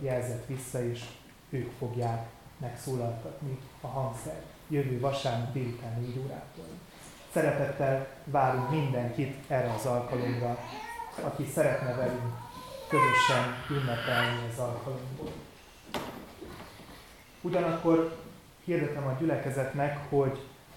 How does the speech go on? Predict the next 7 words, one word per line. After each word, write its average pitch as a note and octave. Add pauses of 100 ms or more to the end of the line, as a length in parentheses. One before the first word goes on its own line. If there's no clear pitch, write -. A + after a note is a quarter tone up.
(340)
a C3
következő C#3
héttől C#3+
másképpen C3 (200)
fogom B2+
várni B2
a A#2